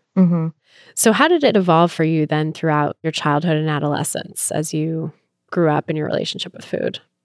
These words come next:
Speaker 1: I think for me in childhood and adolescence, I started to, I continued to enjoy the, the playing with it. And I really, like, took on baking with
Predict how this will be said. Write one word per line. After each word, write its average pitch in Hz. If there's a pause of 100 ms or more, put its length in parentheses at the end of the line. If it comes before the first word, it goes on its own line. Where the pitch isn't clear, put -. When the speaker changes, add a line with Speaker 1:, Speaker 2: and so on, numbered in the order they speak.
(400)
Speaker 1:
I 214
think 247 (460)
for 214
me 226 (160)
in 190 (200)
childhood 226
and 185
adolescence, 175
I 165
started 196
to, 170 (360)
I 180
continued 269
to -
enjoy 175
the, 151
the 156
playing 156
with 196
it. 254
And 165
I 160
really, 175
like, 147
took 170
on 160
baking 151
with 151